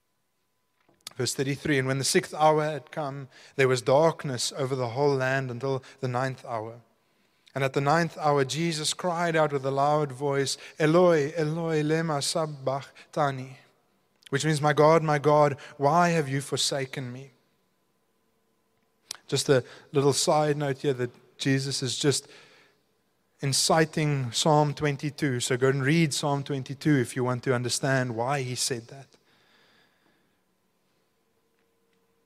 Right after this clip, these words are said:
And some of the bystanders hearing it said, "Behold, he's calling to Elijah." And someone ran and filled a sponge with sour wine, put it on a reed, and gave it to him to drink,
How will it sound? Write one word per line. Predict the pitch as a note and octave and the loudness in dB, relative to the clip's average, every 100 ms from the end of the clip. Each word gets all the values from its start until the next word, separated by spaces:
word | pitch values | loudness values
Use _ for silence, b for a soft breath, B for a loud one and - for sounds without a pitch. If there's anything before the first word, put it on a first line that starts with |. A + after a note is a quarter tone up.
| - C3+ | -10 -4
And | |
some | B2 D#3 | 2 2
of | D#3 | 2
the | C#3 | 2
bystanders | C3 C#3+ D3 C#3 C3 | 2 2 -2 -2 -2
hearing | B2+ C3+ C3+ | 0 0 0
it | B2 | -4
said, | C#3 B2 | -6 -6
"Behold, | C#3 F#3+ F#3 | -6 -4 -4
he's | C#3+ | -4
calling | - E3 D#3+ D#3+ | 0 2 2 0
to | D3 C#3+ | -2 -2
Elijah." | C3+ B2+ C3 C3 A#2 G2+ B - | 0 0 -2 -2 -8 -10 B -8
And | C#3 | -2
someone | F#3+ F#3 E3 | 2 4 4
ran | C#3+ D#3 F#3 E3+ | 4 4 4 0
and | C#3+ | 0
filled | - F#3 D#3 | 4 4 4
a | |
sponge | - - F3 F3 | 0 0 0 0
with | D3 | -2
sour | - F3 F3 D3+ | -2 2 4 4
wine, | C#3+ D#3 D#3+ D3+ | 4 2 0 2
put | F3+ | 2
it | |
on | F3+ D3 | 4 2
a | C3 | 2
reed, | C3+ E3+ D3+ | 2 0 0
and | C3 | 0
gave | C3+ D#3 D#3 | 2 2 0
it | D#3 | -4
to | |
him | C#3+ C3+ | -4 -4
to | C3 | -6
drink, | B2 C3 A2 | -4 -4 -8